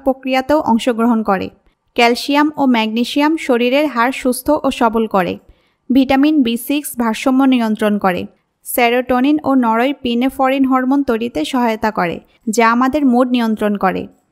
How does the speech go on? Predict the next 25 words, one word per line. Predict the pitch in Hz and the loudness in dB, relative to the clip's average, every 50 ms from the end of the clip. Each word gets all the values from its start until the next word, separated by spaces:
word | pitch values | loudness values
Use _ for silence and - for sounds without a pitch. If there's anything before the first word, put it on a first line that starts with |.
| _ _ - | _ _ 2
পটাশিয়াম | 240 240 233 254 254 - - 285 285 302 302 302 - | 2 2 4 2 -2 0 0 0 0 0 0 0 -2
আমাদের | 240 220 220 233 233 277 302 285 | -2 0 0 0 0 0 -2 -2
শরীরের | - - 247 226 240 247 269 294 277 240 | 0 -2 0 2 2 2 2 0 0 0
রাসায়নিক | 214 214 214 - 254 262 269 277 269 240 | 0 -2 0 -2 -4 -2 0 0 0 0
ভারসাম্য | 262 247 233 - - 262 254 277 277 | -2 -2 -2 -2 -2 0 2 2 2
নিয়ন্ত্রণ | 262 247 233 220 220 202 214 208 220 220 | 2 2 2 0 -2 -2 -2 -2 -2 -2
করে | - 233 247 277 311 - - | -2 0 0 0 -2 -2 0
ও | 269 269 | 2 2
রক্তচাপ | 254 226 220 - - 226 220 - 226 214 - | 2 2 0 0 -2 -4 -2 -2 -4 -4 -2
কমায়, | - 202 190 185 175 175 - - _ _ _ _ _ _ _ | -2 -2 -2 -2 -2 -4 -8 -14 _ _ _ _ _ _ _
হৃদযন্ত্র | 220 240 254 240 220 240 254 247 247 247 294 285 | -2 0 0 0 0 0 0 0 0 0 0 0
ভালো | 254 247 240 220 214 | 0 0 0 2 2
রাখে। | 202 190 180 - - 190 - - - _ _ _ _ _ _ _ _ | 2 0 0 -2 -6 -8 -8 -8 -12 _ _ _ _ _ _ _ _
ভিটামিন | 233 220 269 247 269 262 269 285 302 302 285 | 0 0 2 2 2 2 2 4 4 4 4
বি | 233 233 240 233 | 2 2 -4 -4
টু | 240 - 294 311 | -2 -2 -2 -4
খাবার | 311 - 254 233 214 240 240 254 | -4 -2 -4 -2 0 0 0 2
ভেঙে | 269 277 269 285 320 | 2 2 4 4 2
শক্তি | 302 - 269 240 247 - 277 269 | 0 0 -2 -2 -2 -2 -4 -4
উৎপাদনে | 262 269 - 254 233 277 269 285 302 | -4 -4 -4 -4 0 0 2 2 2
সাহায্য | 277 285 240 233 226 202 - 214 202 | 0 0 -2 -2 -2 -2 -4 -4 -2
করে। | - 180 170 - - - _ _ _ _ _ - | 0 -2 -2 -4 -8 -14 _ _ _ _ _ -14
সেলেনিয়াম | - - 262 254 254 262 262 269 285 302 311 302 | -4 -2 0 0 2 2 2 2 2 2 2 0
ক্ষতিকর | - - 262 262 262 254 262 - 285 311 | 0 0 -2 0 -2 -4 -2 0 0 0
ফ্রি | 302 - - 269 | 0 -2 -4 -4